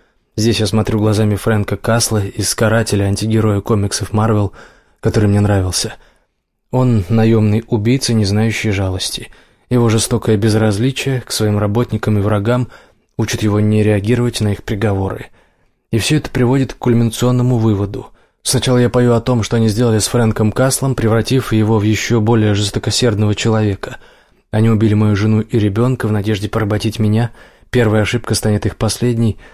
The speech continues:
Союз оплатил им убийство всех гигантов. Еще одна ошибка. Довольно ошибок. Последняя строчка всегда вызывает бурю эмоций на концертах.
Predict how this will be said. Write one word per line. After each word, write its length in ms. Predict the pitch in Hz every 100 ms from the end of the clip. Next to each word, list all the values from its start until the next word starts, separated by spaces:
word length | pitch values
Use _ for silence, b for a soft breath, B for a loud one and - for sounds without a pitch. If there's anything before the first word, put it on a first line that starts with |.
| B
Союз 380 | - 117 117 -
оплатил 400 | 120 113 113 117
им 120 | 110
убийство 440 | 110 104 131 - 113
всех 240 | - 110
гигантов. 600 | 101 98 107 117 120 120 B B B
Еще 340 | 110 - 123
одна 240 | 117 107 107
ошибка. 480 | - 101 - - - _ _ -
Довольно 500 | 110 113 113 98 95
ошибок. 520 | - 107 107 - - _ _ _ _ _ _ _ _
Последняя 460 | 117 107 123 110 107
строчка 400 | - 120 - 98
всегда 300 | 110 113 107
вызывает 380 | 104 107 107
бурю 280 | 101 107 110
эмоций 420 | - 107 107 - 104
на 60 |
концертах. 640 | 101 107 - 98 90 -